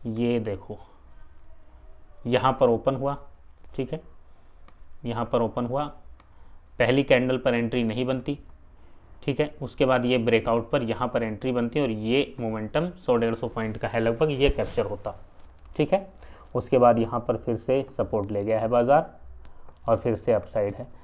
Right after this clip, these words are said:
अब अगर यहीं पर ओपन हुआ, इसके नीचे, इस लाइन के नीचे ओपन हुआ, ठीक है, तो, ठीक है, इस लाइन के नीचे ओपन हुआ, ये लेवल कौन सा है,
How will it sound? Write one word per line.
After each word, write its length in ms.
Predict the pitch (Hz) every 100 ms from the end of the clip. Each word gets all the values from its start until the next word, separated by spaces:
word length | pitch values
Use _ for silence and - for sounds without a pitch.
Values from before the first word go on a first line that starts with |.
| -
अब 140 | 123 123
अगर 240 | 123 143
यहीं 280 | 123 117 156
पर 140 | 151
ओपन 260 | 143 135 131
हुआ, 260 | 113 107 98
इसके 300 | 120 - 127
नीचे, 420 | 127 117 127 110 - - -
इस 140 | 135 131
लाइन 240 | 117 120
के 80 | 139
नीचे 260 | 135 127 127
ओपन 240 | 104 104
हुआ, 160 | 101 98
ठीक 240 | 101 135
है, 60 | 196 - - - - - - - - - -
तो, 440 | 147 127 175 - - - - - - - - - - - -
ठीक 180 | 135 117
है, 100 | 160
इस 180 | 143 120
लाइन 180 | 127 123
के 80 | 131
नीचे 300 | 120 117 131
ओपन 240 | 117 120
हुआ, 140 | 117
ये 140 | 127 117
लेवल 300 | 107 107 120
कौन 200 | 117 110
सा 140 | 120
है, 160 | 117